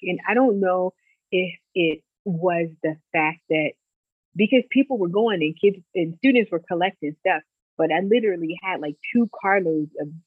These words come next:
like, donations that I had to take, um, so that we could bring them to Uganda. I think for me, a big part of it was just the fact that some people rallied around the trip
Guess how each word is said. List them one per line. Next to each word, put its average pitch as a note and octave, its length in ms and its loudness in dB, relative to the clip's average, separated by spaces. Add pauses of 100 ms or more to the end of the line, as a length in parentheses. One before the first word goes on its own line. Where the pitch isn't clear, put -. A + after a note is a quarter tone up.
like, D#3+ 300 2
donations E3+ 840 2 (380)
that E3 160 2
I - 20 -6
had E3+ 280 -6
to E3+ 120 -10 (120)
take, F3 280 2 (360)
um, D#3+ 560 -4 (840)
so F#3 120 4
that E3+ 160 0
we E3+ 160 -2 (120)
could F3 200 0 (100)
bring F3+ 240 0
them D#3+ 420 -4 (100)
to F3+ 80 -6
Uganda. D#3 720 -2 (420)
I - 100 -2
think C4 280 0
for C4 120 2
me, G#3+ 480 -2
a E3+ 100 -6
big F3 240 -4
part F3 200 -2
of E3+ 140 -4
it E3 200 -6
was D#3 260 -8
just F3 220 -6
the D#3+ 140 -6 (100)
fact D#3+ 300 -4 (1080)
that E3+ 220 4 (420)
some B3 140 4
people C#4 280 4
rallied A3 340 -2
around G3+ 520 -4 (260)
the F3+ 280 -2
trip E3+ 280 0